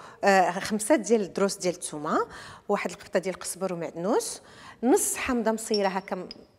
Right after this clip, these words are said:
مشلضينها مقطعينها طريفات صغار، آه، أربعين غرام ديال زيت العود، معلقه صغيره سكينجبير، معلقه صغيره د الخرقوم،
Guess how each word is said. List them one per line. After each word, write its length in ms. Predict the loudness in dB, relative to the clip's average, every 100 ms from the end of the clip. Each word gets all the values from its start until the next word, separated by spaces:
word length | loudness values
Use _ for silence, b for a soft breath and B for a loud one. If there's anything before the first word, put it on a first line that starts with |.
| _ -14
مشلضينها 580 | -8 -6 -4 -4 -6
مقطعينها 400 | -8 -12 -12 -10
طريفات 360 | -10 -10 -10 -10
صغار، 420 | -10 -8 0 0 -2 B B B B -2
آه، 40 |
أربعين 680 | 2 2 2 2 2 2 2 2
غرام 220 | 0 0
ديال 220 | -4 -6
زيت 240 | -6 -6
العود، 420 | -4 0 0 0 -2 B B B B _
معلقه 360 | -4 -2 0 -4
صغيره 280 | -2 -4 -4
سكينجبير، 720 | -6 -10 -10 -6 0 2 2 -2 -16 -20 -20 _
معلقه 380 | -10 -6 -6 -6
صغيره 320 | -8 -6 -6
د 40 | -6
الخرقوم، 480 | -6 -8 0 2